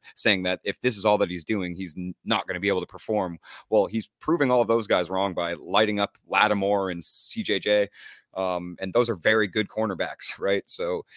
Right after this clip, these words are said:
yeah, I, I think Michael Thomas is a smash even at his raising value.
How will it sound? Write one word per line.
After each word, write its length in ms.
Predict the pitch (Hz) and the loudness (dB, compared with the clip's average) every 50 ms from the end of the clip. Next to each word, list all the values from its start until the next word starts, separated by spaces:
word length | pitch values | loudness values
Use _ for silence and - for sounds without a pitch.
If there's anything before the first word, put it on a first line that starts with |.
| - - - - - _ _ | -20 -20 -20 -20 -20 _ _
yeah, 360 | - 113 123 120 101 87 87 92 _ _ - | 2 6 6 6 6 4 0 -4 _ _ -6
I, 120 | 101 110 - - | -4 -2 0 2
I 80 | 123 127 | 0 0
think 200 | 123 151 143 123 | 0 -2 -2 0
Michael 220 | 123 117 110 101 | -2 -2 -2 -2
Thomas 280 | - 113 113 107 90 92 | -2 -2 0 -2 -4 -6
is 60 | 92 | -6
a 80 | 90 87 | -6 -4
smash 480 | - - 101 101 101 104 101 92 - | -4 -2 0 0 0 0 0 -2 -4
even 180 | 104 95 95 95 | -8 -6 -4 -4
at 120 | 92 90 | -4 -2
his 160 | 90 85 78 | -4 -6 -6
raising 400 | 78 82 92 95 101 98 110 104 | -4 -4 -2 -2 -2 -2 -2 -2
value. 400 | 90 98 98 107 110 110 113 123 | 0 2 2 2 2 0 -2 -8